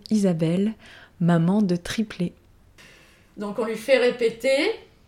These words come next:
Speaker 2: et il nous dit, regardez, et il nous fait voir trois petits clignotants, trois petits cœurs qui battaient, euh, donc, euh, c'est un truc de fou.
Speaker 1: Chapitre un, l'annonce.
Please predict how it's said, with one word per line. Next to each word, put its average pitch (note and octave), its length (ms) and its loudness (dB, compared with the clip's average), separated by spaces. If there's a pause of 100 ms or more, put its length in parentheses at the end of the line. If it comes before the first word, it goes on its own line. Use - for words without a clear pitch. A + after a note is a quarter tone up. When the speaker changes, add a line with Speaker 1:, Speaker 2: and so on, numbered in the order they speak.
(280)
Speaker 2:
et E3+ 120 -6
il F#3 80 -8
nous E3+ 100 -10
dit, B3+ 280 -6
regardez, G3+ 420 -6
et A#3+ 340 -6
il F#3 80 -8
nous F3 80 -10
fait F3 160 -16
voir D#3+ 240 -12
trois G#3 220 -12
petits F#3+ 180 -16
clignotants, E3 640 -14
trois - 160 -20
petits - 220 -20
cœurs F3+ 200 -18
qui - 140 -20
battaient, E3 640 -12
euh, C3+ 100 -14 (840)
donc, - 220 -20
euh, - 40 -20 (120)
c'est D3 160 -20
un E3+ 200 -10
truc F3 220 -18
de D3 80 -12
fou. E3+ 280 -16 (1160)
Speaker 1:
Chapitre F#3+ 680 -6 (120)
un, E3 220 -4 (1900)
l'annonce. - 840 -4